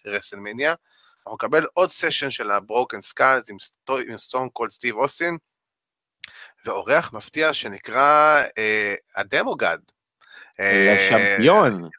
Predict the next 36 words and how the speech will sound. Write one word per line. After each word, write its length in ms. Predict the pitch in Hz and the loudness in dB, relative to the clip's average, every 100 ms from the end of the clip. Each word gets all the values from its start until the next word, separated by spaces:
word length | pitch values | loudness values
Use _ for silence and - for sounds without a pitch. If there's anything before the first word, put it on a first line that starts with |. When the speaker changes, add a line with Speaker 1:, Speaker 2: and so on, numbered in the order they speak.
| - | -4
Speaker 1:
לשמפיון, 500 | - 127 123 160 143 | -2 -2 0 0 0
וואי 360 | 135 151 196 233 | 2 4 4 0
טו 200 | - 240 | -6 -8
ג'יי 500 | 151 165 214 160 98 | -2 2 4 4 0
חוזר 520 | 95 - 113 127 147 135 | -8 -14 -8 0 2 2
למסך 540 | 127 110 - 127 - | -2 -4 -2 -2 0
ה-W 420 | 117 113 113 110 | -2 -2 -4 -6
W 360 | 104 104 101 92 | -6 -6 -8 -6
E, 180 | 143 143 - - _ | -4 -4 -6 -20 _
קריס 340 | - 139 127 - | -8 -4 -4 0
ג'ריקו 400 | 139 131 120 120 | 0 0 -2 -8
מתארח 600 | 117 - 101 123 123 113 | -8 -8 -2 2 2 0
את 160 | - | -10
סטון 340 | 98 - 127 123 | -14 -6 -6 -6
קולד 240 | - 117 | -6 -6
סטיב 300 | 107 - 117 | -6 -8 -8
אוסטין 460 | 110 117 - 110 104 | -6 -8 -8 -14 -6
ב-Broken 800 | 95 92 95 95 104 110 101 - | -2 0 0 -2 -6 -6 -8 -8
Skull 320 | 107 104 - | -4 -4 -2
Sessions. 580 | 135 127 135 131 120 117 _ - - _ _ _ _ - | -2 0 -2 -4 -6 -14 _ -20 -20 _ _ _ _ -6
תשמע, 180 | - 101 _ _ _ _ - - | -2 -2 _ _ _ _ -20 -12
שמעתי 440 | - 110 123 127 | -4 0 0 -2
הרבה 420 | 113 104 98 95 120 | 0 0 0 -2 -4
דיבורים 400 | 120 113 113 120 | -4 -4 -2 -2
על 80 | |
זה, 100 | 110 | 0
איך 120 | 107 - | -2 -2
זה 80 | - | -10
קרה, 340 | - 101 123 123 _ _ _ | -6 2 2 2 _ _ _
סטון 240 | - 131 123 | -6 -4 0
קולד 200 | 127 113 | 0 2
אמר 200 | 113 104 | 2 2
שזה 200 | - 107 | -2 -6
באמת, 320 | 110 135 - | -2 -4 -4
זה 180 | - 104 | -16 -14
פשוט, 420 | - - 147 - | -10 -6 -6 -8